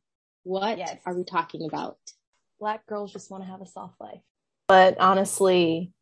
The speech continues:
Speaker 2: not really sure the definition of a soft life, so.
Speaker 1: Lucky for you, I actually have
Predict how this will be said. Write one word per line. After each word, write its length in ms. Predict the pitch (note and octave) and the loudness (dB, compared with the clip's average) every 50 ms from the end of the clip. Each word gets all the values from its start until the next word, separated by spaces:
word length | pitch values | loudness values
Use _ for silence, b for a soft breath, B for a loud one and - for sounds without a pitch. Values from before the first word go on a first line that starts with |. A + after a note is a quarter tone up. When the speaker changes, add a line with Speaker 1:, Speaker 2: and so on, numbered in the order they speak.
| _ _ - | _ _ -6
Speaker 2:
not 240 | G3 F#3 E3 - - | -2 -2 -2 0 0
really 240 | E3+ D#3+ D3+ F3+ | 2 2 0 0
sure 640 | F3+ - - - D#3+ D3 C#3 D3 - - F3+ F3+ - _ _ _ _ _ _ - | -2 -6 -4 -4 -2 0 0 -2 -2 -4 -6 -8 -12 _ _ _ _ _ _ -6
the 500 | - D#3 D3+ - - - - - F#3 F3+ _ _ _ _ _ _ | -2 -2 -2 -2 -2 -4 -6 -6 -10 -10 _ _ _ _ _ _
definition 600 | - F3+ F3 - - E3+ F3 F3+ - - F#3+ F3+ - G3 | 0 0 0 2 -2 -2 -2 -2 -4 -6 -8 -8 -8 -8
of 100 | E3+ - | -10 -10
a 60 | - | -10
soft 360 | - - - - G3 F#3 - - | -12 -10 -10 -10 -10 -10 -8 -8
life, 300 | - - - - G#3 - _ _ _ | -6 -6 -4 -6 -8 -10 _ _ _
so. 460 | - - - - - - G#3 - _ _ _ _ _ _ _ _ _ _ _ _ _ _ _ _ _ _ _ _ _ _ _ - | -18 -12 -10 -8 -8 -8 -10 -14 _ _ _ _ _ _ _ _ _ _ _ _ _ _ _ _ _ _ _ _ _ _ _ 0
Speaker 1:
Lucky 380 | G3+ G#3 B3+ D#4 D#4 C4+ A#3+ A3 | 2 4 4 4 4 4 2 2
for 160 | - G#3 F#3+ | 2 2 0
you, 540 | F#3+ G3 G3+ G3 F#3 F3 E3+ E3+ F3 - _ _ _ _ - | 2 4 4 4 4 4 2 2 -2 -4 _ _ _ _ -4
I 180 | - - G#3 | -2 0 0
actually 440 | A#3+ - - - C4 A3+ G#3+ G#3+ A3 | 0 -2 -2 2 2 4 4 4 2
have 200 | F#3+ F#3+ F#3 - | 0 -2 -6 0